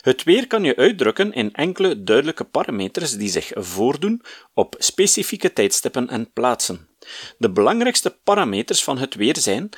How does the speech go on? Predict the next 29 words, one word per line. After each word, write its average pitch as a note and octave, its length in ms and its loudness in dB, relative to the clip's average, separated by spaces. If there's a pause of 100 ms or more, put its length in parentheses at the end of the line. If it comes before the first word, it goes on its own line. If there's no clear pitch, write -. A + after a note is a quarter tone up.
(180)
de - 160 -4
temperatuur, F#2 840 -4
de G2+ 220 2
luchtdruk, - 800 -4
de B2 140 4
windsnelheid F3 720 0
en C#3+ 180 -2
windrichting, E3 640 -2 (200)
de G2 140 -2
bewolking, F#2 680 0 (100)
luchtvochtigheid - 1120 -4
enzovoort, E2 720 -8 (760)
die A#2+ 220 0
je A#2 120 4
kan F2 360 0
uitdrukken C#3+ 640 0
met B2 120 0
een G2+ 100 0
bepaalde F#3+ 460 0
waarde C#3 440 0
op - 180 -10
een G2+ 100 -4
bepaald D3+ 640 -4
tijdstip - 520 0 (200)
en E3+ 140 0
op F3+ 120 -2
een D#3 100 0
bepaalde C#3+ 420 0 (100)
plaats. - 520 -4